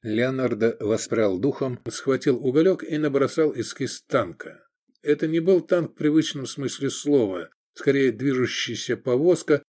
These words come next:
прикрытая сверху листами железа с бойницами для стрельбы из лука. Находящиеся внутри воины передвигали её сами.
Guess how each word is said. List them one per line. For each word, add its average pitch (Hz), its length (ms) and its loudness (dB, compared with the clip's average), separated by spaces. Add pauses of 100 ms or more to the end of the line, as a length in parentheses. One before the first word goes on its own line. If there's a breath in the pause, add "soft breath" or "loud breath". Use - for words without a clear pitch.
(120)
прикрытая 135 500 0
сверху 143 400 0
листами 120 420 -2
железа 123 560 2 (140)
с 107 140 -6
бойницами 113 600 -2
для 104 180 -2
стрельбы 110 500 0
из 117 320 -6
лука. 117 800 0 (600)
Находящиеся 127 720 -2
внутри 120 320 0
воины 135 380 0
передвигали 139 600 0
её 104 300 -2
сами. 90 760 -8